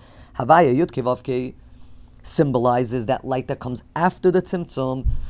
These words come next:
Shewinyan Arachamim, we know that Havaya is very connected to compassion. V'al zeh amar Razal Shitufim Midas Arachamim. It says when Hashem created the world, he partnered Midas Harachamim with Midas Hadin, which is the Tzimtzum.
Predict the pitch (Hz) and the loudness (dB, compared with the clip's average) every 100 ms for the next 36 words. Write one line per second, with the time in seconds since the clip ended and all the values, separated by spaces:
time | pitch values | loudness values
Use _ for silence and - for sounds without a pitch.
0 | - 139 135 135 131 127 135 190 135 123 | -6 -4 -2 0 2 2 2 2 0 -2
1 | 127 123 131 120 131 131 120 131 127 131 | -2 -2 -2 -2 -2 -2 -4 -6 -4 -8
2 | 127 - - 131 123 - 151 170 139 131 | -8 -8 -8 -8 -8 0 2 2 0 -2
3 | 127 131 127 127 127 127 135 - 127 127 | -2 -2 -2 -4 -4 -6 -10 -10 -8 -8
4 | 117 139 156 175 139 127 - - - - | -6 0 2 2 -2 -4 -8 -20 -18 -6
5 | 139 135 - 147 - 147 151 151 208 175 | -4 -4 -4 -6 -4 -2 -2 2 4 4
6 | 151 135 - - - - - - - _ | 2 -2 -10 -20 -20 -20 -20 -20 -20 _
7 | _ - - _ _ _ - 139 139 - | _ -20 -20 _ _ _ -10 -4 -4 -6
8 | - 185 214 208 165 139 120 147 170 175 | 0 2 4 2 0 0 0 0 0 0
9 | 156 156 185 165 151 139 131 139 143 143 | 0 -2 -2 -4 -6 -6 -6 -6 -6 -4
10 | 135 123 143 98 - - - 123 110 135 | -2 2 0 0 -12 -18 -12 -10 -6 0
11 | 190 143 - 95 | 0 -2 -8 -14